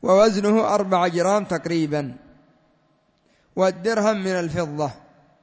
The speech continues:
قوله: "إلا العرايا"، تقدم معناها أنها الشجرة أو النخلة تكون في المزرعة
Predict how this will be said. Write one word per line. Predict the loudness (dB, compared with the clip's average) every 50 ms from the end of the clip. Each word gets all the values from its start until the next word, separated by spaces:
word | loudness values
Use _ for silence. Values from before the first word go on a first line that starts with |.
| _ _ _ _ _ _ _ _ _ _ _ _ _ _ _ _ _ _ _ _ _ _ _ _ _ _ _ _ _ _ _ _ _ _ _ _ _ _ _ _ _ _ _ _ _ _ _ _ _ _ _ _ _ _ _ 0
قوله: | 2 4 6 6 6 6 6 6 4 4 2 0 -2
"إلا | -2 0 0 0 0
العرايا"، | 0 0 0 0 2 2 2 2 2 2 2 0 0 0 -2 -6 -8 -14 -20 -20 -20 -20 _ _ _ _ -12
تقدم | -10 -8 -6 -6 -6 -4 -4 -4 -2 -2 -2 -2
معناها | -4 -4 -2 -2 -2 0 0 0 0 0 -2 -2 -4 -6 -10 -18 -20 -20 -20 -20 -20 _ _ _ _ _ _ _ _ _ _ _ _ _ _ _ _ _ _ _ _ _ _ _ _ -4
أنها | -2 -2 -2 -2 -2 -2
الشجرة | -2 -4 -2 -2 0 2 2 0 0 0 -4 -4 -8 -16 -20 -20 -20 _ _ _ _ _ _ _ _ _ _ _ 0
أو | 0 2 2
النخلة | 0 0 0 0 0 0 0 -2 -2 -4 -4 -8 -14 -20 -20 -20 _ _ _ _ _ _ _ _ _ _ _ _ _ -6
تكون | -4 -2 0 2 2 2 2 0 0
في | -2 -2
المزرعة | 0 0 0 0 0 0 0 0 0 0 0 -2 -2 -4